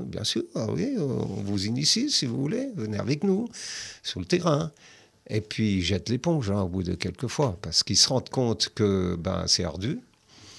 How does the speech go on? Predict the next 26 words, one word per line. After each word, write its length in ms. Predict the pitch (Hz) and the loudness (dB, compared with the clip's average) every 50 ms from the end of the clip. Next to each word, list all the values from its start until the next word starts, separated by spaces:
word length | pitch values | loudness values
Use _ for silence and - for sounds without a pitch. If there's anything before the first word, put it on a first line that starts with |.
| - - - - - - - _ - | -16 -16 -16 -16 -18 -20 -20 _ 0
et 180 | 107 110 107 - | 2 2 2 0
que 440 | - - - 113 107 104 104 101 | 0 2 4 4 6 6 4 6
ça 200 | 98 - - 110 | 6 6 6 6
marche 240 | 101 101 95 - - - | 4 2 0 0 0 0
pas 80 | 98 | -2
à 40 | 90 | -2
tous 140 | - - 92 | 0 -2 -2
les 100 | 87 87 | -2 -2
coups 440 | - - 117 127 147 170 185 208 208 - _ _ _ _ _ - - | -2 0 0 0 2 0 0 -2 -4 -8 _ _ _ _ _ -14 -6
et 240 | - 110 107 104 107 - - - | -2 -2 -2 -2 -4 -6 -6 -2
que 420 | - 113 110 110 107 104 101 98 95 | 0 0 2 2 2 2 0 0 2
c'est, 880 | - - - - - - - - - 117 110 107 104 104 101 98 92 | 4 6 6 8 8 8 8 8 8 8 8 8 8 8 8 6 6
euh, 180 | 90 87 87 90 | 4 4 2 0
difficile, 640 | 82 82 80 - - - - 165 170 190 208 202 185 | 0 -2 -2 0 2 4 6 6 6 6 4 2 0
faut 220 | 151 - - 120 110 | 0 -2 -2 -2 -2
grimper 460 | - 101 104 107 98 95 120 117 113 | -2 -2 -2 -2 -2 0 0 0 2
loin 440 | 107 107 107 110 110 113 113 113 107 | 2 2 2 2 0 0 0 0 -2
des 140 | 98 98 | 0 2
sentiers 480 | 95 - - 104 95 - 120 113 113 107 | 2 4 4 2 2 2 2 2 2 2
là 200 | 104 101 101 104 | 2 2 2 2
où 220 | 104 98 98 98 92 | 2 2 2 2 0
se 160 | - - - | 2 2 2
promènent 420 | 101 - - - 101 95 95 95 92 | 2 2 0 0 0 2 2 2 2
les 220 | 92 95 87 95 104 | 2 2 4 4 4
isards, 480 | 104 123 143 156 165 175 185 - - - | 4 4 4 4 2 2 0 -4 -6 -6
hein, 300 | 120 104 110 135 170 | -4 -2 -2 -2 -4